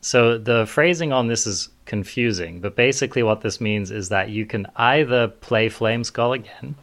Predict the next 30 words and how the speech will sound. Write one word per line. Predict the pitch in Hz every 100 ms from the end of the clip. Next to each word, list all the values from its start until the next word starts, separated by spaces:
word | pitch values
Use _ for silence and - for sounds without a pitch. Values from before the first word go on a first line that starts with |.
| _ _ _ _ _ - -
or | 147 170 139 127
you | 120 113
can | 120 113
play | 107 113 107 104 101
the | 101 101
card | - 101 90
that | 98
you | 95 92
exiled | 90 82 87 82 82
with | 80
it. | -
You | 107
can't | 95 110 117 120
do | 107 127
both. | 110 - 92 78 - - _ _ _ _ _ _ _ _ - _ _ _ _ _ _
So, | - - 120 127 139 131 131
um, | 123 120 123 123 120 117 110 - _ - - _ -
okay, | 190 190 123 117
one | 123 214
of |
my | 185
main | 135 135
questions | 131 127 123 - 113 104
is, | 110 110 101 -
does | 113 131 120 113
this | 131
compare | - 120 107 110 104
favorably | - 123 120 113 113 107 113 110 107
or | 104 98
disfavorably | 87 143 - - 101 92 95 90 82 90 87 87 92